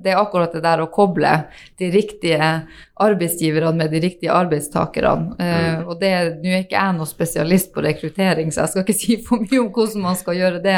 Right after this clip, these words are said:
Speaker 1: men, men, eh, men vi er nødt til å nok til å tenke annerledes rundt det enn det vi har gjort til nå, der vi i stor grad har på en måte bare kunnet, kunnet bytte folk,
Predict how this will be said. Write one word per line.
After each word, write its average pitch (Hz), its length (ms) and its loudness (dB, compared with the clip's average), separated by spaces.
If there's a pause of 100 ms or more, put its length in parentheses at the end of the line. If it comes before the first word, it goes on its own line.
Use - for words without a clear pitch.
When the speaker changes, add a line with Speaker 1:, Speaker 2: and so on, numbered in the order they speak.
Speaker 1:
men, 175 200 -2 (440)
men, 185 300 4
eh, 170 420 0 (440)
men 196 280 2
vi 202 120 4
er 196 60 0
nødt 208 300 0
til 165 160 0
å 170 100 0
nok 185 360 -2
til 185 160 0
å - 120 -8
tenke 196 460 0
annerledes - 680 0
rundt 156 280 0
det - 160 0
enn 156 120 -2
det 156 140 0
vi 156 100 0
har - 120 0
gjort 165 180 0
til 156 140 0
nå, 160 180 2 (460)
der 170 180 2
vi 160 140 0
i 156 80 2
stor 190 320 2
grad - 220 0
har 151 220 2
på 156 120 -2
en 147 80 -4
måte 147 240 -4
bare 143 240 2
kunnet, 147 400 0 (460)
kunnet 185 260 2
bytte 147 400 2
folk, - 560 -2